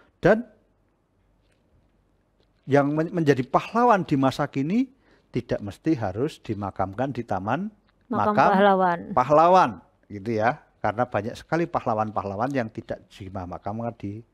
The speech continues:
Speaker 1: makam pahlawan, gitu kan?
Speaker 2: Iya.
Speaker 1: Gitu. Di Jogja itu ada banyak pahlawan-pahlawan yang tidak dimakamkan di makam pahlawan.
Speaker 2: Iya.
Speaker 1: Ada Hos Cokro Aminoto,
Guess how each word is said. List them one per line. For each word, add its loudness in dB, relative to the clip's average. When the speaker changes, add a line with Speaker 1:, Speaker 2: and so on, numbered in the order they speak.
Speaker 1:
makam -10
pahlawan, -14
gitu -12
kan? -6
Speaker 2:
Iya. -12
Speaker 1:
Gitu. -16
Di -12
Jogja -6
itu -4
ada -4
banyak -4
pahlawan-pahlawan -4
yang -8
tidak -12
dimakamkan -8
di -12
makam -14
pahlawan. -10
Speaker 2:
Iya. -10
Speaker 1:
Ada -10
Hos -10
Cokro -12
Aminoto, -8